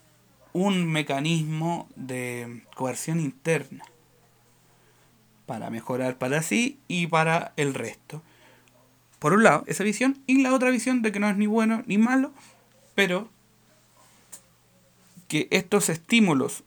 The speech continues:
o cosas externas que usted puede encontrar para mejorar su comportamiento y que también nombré hace un minuto, le sirven para formar nuevas leyes. No quiero tocar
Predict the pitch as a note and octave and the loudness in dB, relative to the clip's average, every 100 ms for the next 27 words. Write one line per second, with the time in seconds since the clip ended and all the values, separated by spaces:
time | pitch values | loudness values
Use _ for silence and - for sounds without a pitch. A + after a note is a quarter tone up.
0 | - C3+ F3 F3+ E3 D3+ C#3 - - G#3+ | -6 -2 0 0 -2 -4 -6 -10 2 4
1 | D#3+ C3 B2+ D3 - D#3+ D#3 D#3+ D#3 D3+ | 4 -2 -8 -16 -6 -4 -2 -2 0 -2
2 | D3 D3 _ _ _ - _ _ _ _ | -4 -8 _ _ _ -20 _ _ _ _
3 | _ _ - C#3+ - B2+ - G3 G3+ - | _ _ -8 -8 -6 -8 -2 0 0 -2
4 | B2+ B2 B2 E3 F3 E3 D3+ D#3 D3+ E3 | -4 -4 -4 -2 -2 -4 -6 -6 -4 -2
5 | F#3+ E3 D3 C3 A#2+ B2 C3 F3+ G3+ G3+ | 0 -2 -6 -8 -8 -2 2 4 4 2
6 | F#3 D3+ D3+ F3 E3 C#3 D3+ E3+ F3 C#3 | 2 2 0 -2 -10 -8 -4 -2 -2 -2
7 | G#3 - _ _ _ _ _ _ _ _ | -6 -8 _ _ _ _ _ _ _ _
8 | _ - - E3+ F#3 - B3 A3+ E3+ F3+ | _ -20 -4 -2 -2 -2 0 2 0 -2
9 | B3+ _ _ _ _ _ _ _ - G3 | -4 _ _ _ _ _ _ _ 0 0
10 | G3+ G3+ F#3+ F#3+ - - E3+ F3 E3 D3 | 0 -4 0 -2 -2 -4 0 2 0 -2
11 | B2 - - - - - _ _ _ _ | -8 -12 -18 -20 -20 -20 _ _ _ _
12 | _ _ _ _ _ _ _ _ - - | _ _ _ _ _ _ _ _ -20 -20
13 | - _ _ _ _ _ - E3+ G#3+ A#3+ | -20 _ _ _ _ _ -2 0 2 0
14 | B3 A#3+ A#3 G#3 G#3 | -2 0 0 0 0